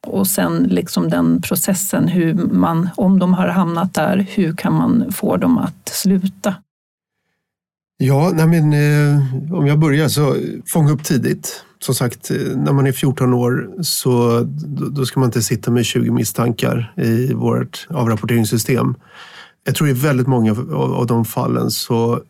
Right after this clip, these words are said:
Speaker 2: har det inte varit någon egentlig konsekvens för den här ungdomen. Man ser inte liksom ett behov av att förändra sig för att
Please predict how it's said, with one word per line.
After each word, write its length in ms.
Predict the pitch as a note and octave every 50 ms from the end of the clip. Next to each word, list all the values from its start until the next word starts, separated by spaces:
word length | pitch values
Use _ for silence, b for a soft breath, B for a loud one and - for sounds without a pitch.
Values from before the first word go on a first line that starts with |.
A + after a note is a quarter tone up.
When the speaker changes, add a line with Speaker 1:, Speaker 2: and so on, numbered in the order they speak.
| _ _ _
Speaker 2:
har 200 | - - - C3+
det 40 | B2
inte 160 | A#2+ A2 A2
varit 280 | A2 B2 A#2 G#2+ A2 A2
någon 360 | B2+ B2 G#2+ G#2+ A2 A2+ A2+
egentlig 320 | A#2 A2 G#2 - - A2
konsekvens 640 | - A#2+ B2 A#2+ - A2+ A2+ - - - - - -
för 100 | - -
den 100 | A2 G#2+
här 140 | A2 A#2+
ungdomen. 560 | B2 B2 B2 A#2+ A#2+ B2 - - - A#2 G#2+ - - _
Man 300 | - G#3+ F#3+ F3+ C#3+ B2+
ser 280 | A2+ - - B2+ C3 B2+
inte 280 | C3 A#2+ G#2 G2+ - A2+
liksom 260 | A2+ A2 - - A#2
ett 80 | G#2
behov 360 | - A#2+ A2+ B2 B2+ B2 A#2 A#2+
av 100 | A2+ A2+
att 100 | A2 -
förändra 400 | - A#2+ A#2 B2 C3 C3 A#2+ A2+
sig 260 | - - A#2 A2+ A2
för 140 | - - B2
att 240 | - - - -